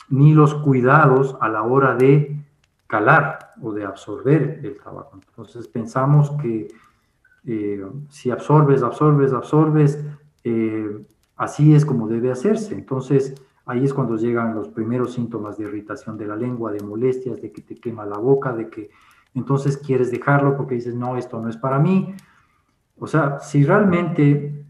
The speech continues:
la persona que, que quiere fumar en pipa quiere quedarse, va a superar esos momentos, eh, difíciles de, de, de, de, de los inicios, ¿no?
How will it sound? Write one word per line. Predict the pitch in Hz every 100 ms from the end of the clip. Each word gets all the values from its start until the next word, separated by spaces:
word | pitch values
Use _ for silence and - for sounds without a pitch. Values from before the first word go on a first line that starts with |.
| _
la | 120 113
persona | 117 - 151 151 151
que, | 123 113 113 - -
que | 117
quiere | 147 143
fumar | 135 117 110
en | 101
pipa | 107 - 101
quiere | - 143 160 165 156 -
quedarse, | 113 127 147 143 123 123 - _ - -
va | 143 135
a | 131
superar | - 135 123 123 135 139 - - _ _ _ _
esos | 117 123 113
momentos, | 113 107 113 113 117 104 - - 110
eh, | 98 95 82 - _ _ - _ _ _ _ _ _ -
difíciles | 131 135 151 156 135 127 - 123
de, | 117 107
de, | 104 104
de, | 101 104 101 110
de, | 113 135
de | 113
los | 107 104
inicios, | 104 104 113 - 92 101
¿no? | 127 143